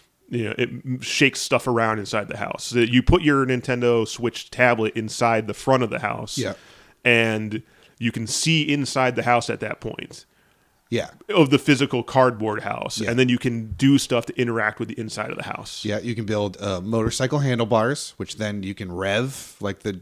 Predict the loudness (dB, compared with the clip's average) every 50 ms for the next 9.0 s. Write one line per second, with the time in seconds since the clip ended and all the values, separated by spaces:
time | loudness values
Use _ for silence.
0 | -8 -6 -6 -4 -2 0 0 0 0 0 -2 -2 -2 -4 -6 -2 -2 0 0 0
1 | -2 -2 -2 -4 -2 -2 0 0 0 0 0 -2 -4 -6 -4 -4 -4 -2 0 0
2 | 0 0 0 -2 -8 -10 -10 -6 -4 -2 0 0 0 0 -4 -8 -10 -10 -10 -10
3 | -10 -2 0 2 4 4 4 4 4 2 0 0 -2 -4 -4 -4 -4 -6 -6 -4
4 | -4 -4 -2 -4 -6 -6 -8 -10 -14 -14 -14 -14 -12 -10 -10 -10 -10 -10 -4 -4
5 | -4 -2 0 0 -2 0 -2 -4 -2 -2 -2 -2 0 0 -2 -4 -4 -4 -6 -8
6 | -6 -6 -6 -6 -6 -4 -4 -4 -6 -4 -4 -6 -4 -4 -6 -6 -6 -4 -6 -6
7 | -4 -4 -8 -6 -4 -6 -4 -4 -6 -8 -10 _ -12 -8 -6 -6 -8 -8 -10 -16
8 | -10 -8 -10 -10 -10 _ _ _ _ _ -2 2 2 2 2 2 2 2 2